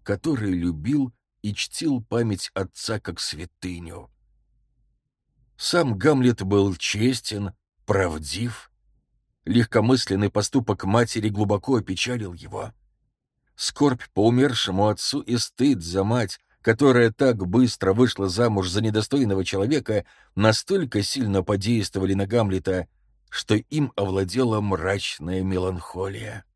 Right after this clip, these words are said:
Прежняя беззаботность и юношеская весёлость исчезли. Чтение книг не доставляло больше удовольствия, забава и увеселение,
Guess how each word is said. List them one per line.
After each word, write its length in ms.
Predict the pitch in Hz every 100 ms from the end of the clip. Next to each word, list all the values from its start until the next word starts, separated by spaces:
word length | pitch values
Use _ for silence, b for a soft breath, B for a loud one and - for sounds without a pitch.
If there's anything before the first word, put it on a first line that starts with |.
| _ _ _ _ _ _ _ _ _ _ _ _ _
Прежняя 520 | - 127 135 104 98 98
беззаботность 800 | 101 95 101 104 139 90 95 -
и 80 | 107
юношеская 640 | 117 135 - 101 - 101
весёлость 500 | 95 95 147 110 -
исчезли. 720 | 95 90 - 123 123 - 87 - _ _ _ _ -
Чтение 500 | - - 165 135 113
книг 400 | 123 160 165 -
не 140 | 117
доставляло 640 | 127 131 - 120 143 127 85
больше 380 | 92 101 -
удовольствия, 760 | 87 85 117 120 - 90 98 92 _ _ _ -
забава 480 | 98 113 127 170 131
и 160 | 120
увеселение, 880 | 113 101 101 104 135 160 139 135 123